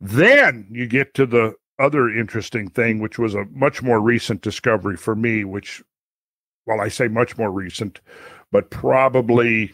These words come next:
you know, in sometime in the, maybe the late eighties, when I was really digging down and trying to, uh, get, okay, so what's the deal with Khufu's pyramid anyway? So I started looking at all the stuff, and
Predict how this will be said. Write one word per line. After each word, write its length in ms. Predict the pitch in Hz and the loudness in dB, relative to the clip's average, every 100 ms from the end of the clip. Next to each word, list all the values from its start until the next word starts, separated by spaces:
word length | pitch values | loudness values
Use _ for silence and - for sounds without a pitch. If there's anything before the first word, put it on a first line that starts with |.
| _ | _
you 140 | 113 | -4
know, 340 | 113 110 104 - _ - | 0 0 -2 -6 _ -8
in 260 | 113 104 | -6 -6
sometime 420 | 101 120 113 127 117 | -2 -2 0 0 0
in 60 | |
the, 120 | 104 | -2
maybe 300 | 104 107 107 | -2 0 0
the 140 | 98 101 | 2 2
late 300 | 104 107 - | 0 -2 -2
eighties, 640 | 117 123 143 156 165 - - 120 | 0 2 2 2 -2 -6 -12 -12
when 240 | 151 120 | -4 0
I 80 | 113 | 0
was 380 | 113 104 90 - _ _ - _ _ _ - | 0 -4 -6 -12 _ _ -20 _ _ _ 0
really 300 | 127 135 117 | 2 4 2
digging 420 | 127 127 123 107 | 0 0 0 0
down 380 | 110 113 131 127 | 0 2 0 0
and 160 | 101 | -4
trying 380 | - 120 120 117 | -4 0 0 -4
to, 420 | - 123 110 107 | -4 -2 -2 0
uh, 260 | 98 95 82 _ _ _ _ _ - | 0 -2 -6 _ _ _ _ _ -2
get, 120 | 120 | -2
okay, 320 | 147 147 123 | 0 0 0
so 180 | - 143 | 0 4
what's 260 | 190 - | 4 2
the 120 | - 156 | 0 0
deal 320 | 147 143 135 | 2 2 0
with 180 | 120 _ | -4 _
Khufu's 460 | - 135 - 123 - | -6 -4 -4 -8 -8
pyramid 640 | - 131 107 92 82 76 - | -8 -6 -6 -12 -18 -16 -6
anyway? 540 | 123 117 90 73 69 _ _ _ _ _ | -6 -6 -12 -18 -20 _ _ _ _ _
So 280 | - 135 127 | -4 0 2
I 80 | 123 | 2
started 400 | - 160 165 143 | 2 4 4 2
looking 320 | 143 143 139 | 0 0 -2
at 120 | 123 | 0
all 180 | 117 113 | 2 0
the 100 | 104 | -2
stuff, 520 | - 127 110 104 - _ _ | -8 -4 -4 -6 -12 _ _
and 400 | 139 120 117 107 | -8 -4 -2 -4